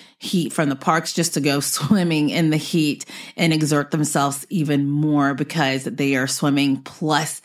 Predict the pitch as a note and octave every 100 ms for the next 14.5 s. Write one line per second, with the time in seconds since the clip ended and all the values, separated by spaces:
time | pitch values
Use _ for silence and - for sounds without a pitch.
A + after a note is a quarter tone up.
0 | - - D3+ D3 C#3 C#3 C#3 D#3 - D3
1 | C3+ C3+ C3 - - - D3 - - D3+
2 | - - - F3+ F3 F#3+ F3+ G3+ F3+ E3+
3 | F3+ F#3 E3+ - E3 E3 F3 D3+ D3+ D3
4 | C#3 G2+ D3+ E3 F3+ G3 G3+ G3+ - D#3+
5 | - F3 - B3 D3+ - B2+ C3+ D3+ D3
6 | - C#3+ C3+ C#3 C#3+ C3+ - - - -
7 | - - G3 G3+ G3 A#3+ C4+ G3 F3 D#3
8 | D#3 D#3 - E3+ F3 E3+ D#3+ F3 F3 F#3
9 | D#3 - E3+ E3 D3+ D#3 D#3 D3+ C#3 -
10 | - - _ - F3+ G3+ G3+ F3+ E3+ F#3
11 | F3+ D#3 C#3+ F3 E3 D#3 D3+ D#3+ D#3+ E3
12 | D3+ E3 E3+ D3+ D#3 - D#3+ D#3 - C#3+
13 | E3 G3+ G3+ E3 C#3+ C#3+ C#3+ D#3+ D#3+ E3+
14 | D#3 F3+ F3 D#3 D3+